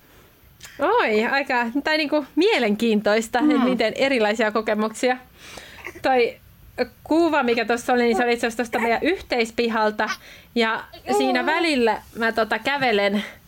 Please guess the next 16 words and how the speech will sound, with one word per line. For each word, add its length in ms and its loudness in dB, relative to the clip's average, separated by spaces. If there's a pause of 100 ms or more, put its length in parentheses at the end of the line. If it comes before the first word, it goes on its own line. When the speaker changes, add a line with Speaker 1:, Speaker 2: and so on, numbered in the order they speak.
(160)
Speaker 1:
ilman 280 0
kenkiä. 580 0 (440)
Ja 80 2
mulle 340 2
taas 240 -4
just 220 -4
se, 220 0 (360)
jotenkin 340 -2
miten 240 0
se 220 -4
hiekka 540 -2 (600)
jopa 260 0
vähän 180 0
niinku 160 0
hieroo 500 2
jalkapohjia, 960 0